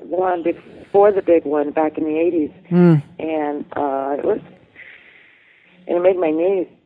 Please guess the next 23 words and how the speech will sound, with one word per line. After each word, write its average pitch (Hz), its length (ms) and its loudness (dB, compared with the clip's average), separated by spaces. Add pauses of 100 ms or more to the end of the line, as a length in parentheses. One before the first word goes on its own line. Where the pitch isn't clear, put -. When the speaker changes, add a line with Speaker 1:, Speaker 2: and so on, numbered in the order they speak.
(380)
Speaker 1:
go 151 140 2
jello. 170 540 -2 (220)
Speaker 2:
Yeah, 170 360 -2 (120)
yeah. 175 260 0
It's 190 220 -2
Speaker 1:
Literally 170 420 0
Speaker 2:
it, 220 120 0
Speaker 1:
jello. 117 100 -6
I 107 100 -10
Speaker 2:
well, 240 300 2
Speaker 1:
couldn't 170 140 -4
walk. 127 280 -4
I 151 60 -6
just 151 180 -8 (340)
Speaker 2:
it, 226 260 0
it, 226 160 0
what 240 140 2
it 226 120 0
does 226 320 0
is 196 140 0
it, 180 180 0
it, 180 320 -2
um, 156 520 0